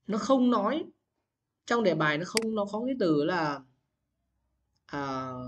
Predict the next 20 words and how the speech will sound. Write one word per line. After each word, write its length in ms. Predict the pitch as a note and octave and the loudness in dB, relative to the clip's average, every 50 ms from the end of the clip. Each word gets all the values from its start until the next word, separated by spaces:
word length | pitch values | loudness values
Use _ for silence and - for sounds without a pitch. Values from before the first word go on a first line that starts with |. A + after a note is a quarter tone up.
| B2 B2 B2 B2 - _ _ _ _ _ _ _ _ _ _ _ _ | -12 -12 -14 -16 -18 _ _ _ _ _ _ _ _ _ _ _ _
no 180 | - F#3 G3 G#3+ G#3+ G#3+ G3+ F#3+ F#3 | -2 2 4 6 6 6 6 6 4
repeat, 340 | G3 F#3+ F#3+ E3 D#3 - - - - _ _ _ _ _ _ _ _ | 4 2 2 2 0 0 -2 -8 -18 _ _ _ _ _ _ _ _
tức 80 | - | 2
là 120 | - F3+ - | 2 2 2
không 180 | - - G#3+ G3 | 2 2 2 2
được 80 | E3+ | 2
lặp 160 | D#3 C#3+ C3 | 0 0 0
lại. 400 | D3 D3+ C#3+ C#3+ - - - - _ _ _ _ _ _ _ _ _ _ _ _ _ _ _ | 0 -2 -2 -2 -4 -10 -14 -16 _ _ _ _ _ _ _ _ _ _ _ _ _ _ _
Thì 160 | - F#3 E3+ | 0 2 2
điều 140 | F3 E3+ E3 | 4 4 4
đó 260 | D#3 D3+ G#3+ G3+ - | 4 4 4 2 2
ở 100 | - G3+ | 0 -2
trong 280 | G3 - G3 G3 G3 G3 | 0 0 0 0 0 0
cái 100 | G3 A#3+ | 0 0
bài 220 | G#3+ F#3+ E3 D3 | 2 2 2 2
này 320 | C#3+ D3 C#3 C#3 C3+ C3 - _ _ _ _ _ _ _ _ _ _ _ _ _ _ | 0 -2 -2 -4 -4 -8 -10 _ _ _ _ _ _ _ _ _ _ _ _ _ _
nó 80 | - G3+ | -4 2
được 260 | A#3 G3 F#3+ - - | 4 4 4 4 4
lặp 140 | D3+ D3 - | 0 -2 0
lại. 360 | D#3 D3 - - - - - | -2 -2 -2 -4 -10 -12 -16